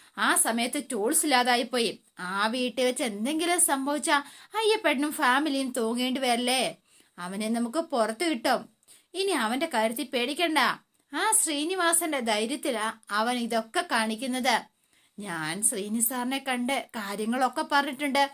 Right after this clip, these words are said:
ഇനി അവൻ എന്റെ പെണ്ണിന്റെ ക-, പുറകെ നടക്കാതെ ശ്രീനി സാറ് നോക്കിക്കോളും." "നടക്കില്ല അയ്യപ്പേട്ടാ. ശ്രീനി പോയിട്ട് അയാളുടെ അച്ഛൻ പോലും വിചാരിച്ചാല് അവനെ ഉപദേശിച്ച് നേരെയാക്കാൻ പറ്റില്ല.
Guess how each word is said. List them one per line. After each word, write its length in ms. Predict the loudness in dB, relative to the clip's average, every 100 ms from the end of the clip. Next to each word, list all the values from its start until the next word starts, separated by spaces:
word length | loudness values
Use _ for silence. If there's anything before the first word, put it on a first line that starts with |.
| -8 -20 _ -6
ഇനി 240 | -4 0 2
അവൻ 320 | 2 0 -6
എന്റെ 380 | -8 -4 -2 -2
പെണ്ണിന്റെ 440 | 0 -2 -2 -2
ക-, 240 | 0 0 -2
പുറകെ 440 | -2 -2 0 0
നടക്കാതെ 640 | 0 0 -2 -2 -2 -2 -4 -6
ശ്രീനി 360 | -4 -2 0
സാറ് 340 | 0 0 -2 -2
നോക്കിക്കോളും." 540 | -4 -4 0 2 0 -4 _ _ _ -6
"നടക്കില്ല 600 | 0 2 2 0 -2 0
അയ്യപ്പേട്ടാ. 480 | 0 0 0 0 0 -2 _ _ -20 _
ശ്രീനി 440 | -4 -2 -2 -2 -2
പോയിട്ട് 340 | 0 0 0 -2
അയാളുടെ 320 | -2 -2 2 4
അച്ഛൻ 520 | 2 0 0 2 2
പോലും 320 | 2 2 2 0
വിചാരിച്ചാല് 840 | 0 0 0 0 0 2 0 0
അവനെ 220 | -4 -2
ഉപദേശിച്ച് 440 | -2 -2 -2 -2 -4
നേരെയാക്കാൻ 680 | -2 -2 -2 -2 -2 0 0
പറ്റില്ല. 400 | 2 0 0 2